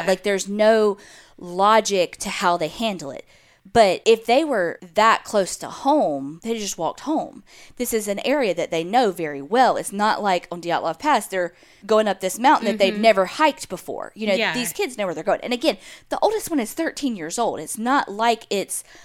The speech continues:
Speaker 1: a group of five-year-olds that got lost.
Speaker 2: Mm-hmm.
Speaker 1: Surrounding the remains were some scattered bullet shells.
Speaker 2: Oh, shit.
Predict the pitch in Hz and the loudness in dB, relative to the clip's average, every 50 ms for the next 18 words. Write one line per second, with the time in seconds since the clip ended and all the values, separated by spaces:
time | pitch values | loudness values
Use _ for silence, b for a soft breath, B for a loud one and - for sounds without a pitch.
0 | B B - 202 - 220 233 - 185 175 - - - 294 226 - 208 180 165 143 | B B -2 0 2 0 0 0 -2 -6 -2 0 2 4 4 4 2 0 -2 -2
1 | 107 101 139 - - 165 - - 165 - - - 147 113 - - - - - 220 | -2 -4 -4 -6 -8 -6 -4 -4 -4 -4 -2 -4 -4 -4 -4 -6 -8 -8 -6 -6
2 | 247 240 233 214 185 185 202 190 - - 247 233 226 240 294 370 403 370 285 226 | -8 -6 -8 -8 -8 -10 -10 -8 -6 -6 -2 0 0 0 0 -2 -4 -4 -4 -4
3 | 196 180 175 175 165 160 147 143 139 143 151 - - - _ - 190 196 208 233 | -4 -6 -6 -4 -4 -4 -4 -6 -8 -10 -12 -14 -18 -18 _ -4 -2 0 0 0
4 | 262 254 - - - - - 214 196 - - - - 190 175 175 175 170 165 _ | 0 -2 -6 -8 -8 -8 -8 -6 -8 -8 -10 -8 -6 -6 -4 -4 -6 -8 -10 _
5 | - 160 147 147 - - - - - 120 113 98 - - - - - - _ _ | -8 -6 -6 -6 -6 -6 -6 -8 -8 -8 -10 -12 -14 -14 -14 -14 -14 -18 _ _
6 | _ _ _ - 220 254 240 196 156 139 131 - - - - - 165 165 156 120 | _ _ _ -4 -2 -2 -2 -2 -4 -6 -10 -10 -10 -10 -10 -8 -8 -8 -8 -8
7 | 110 - - _ - - | -10 -16 -20 _ -20 -20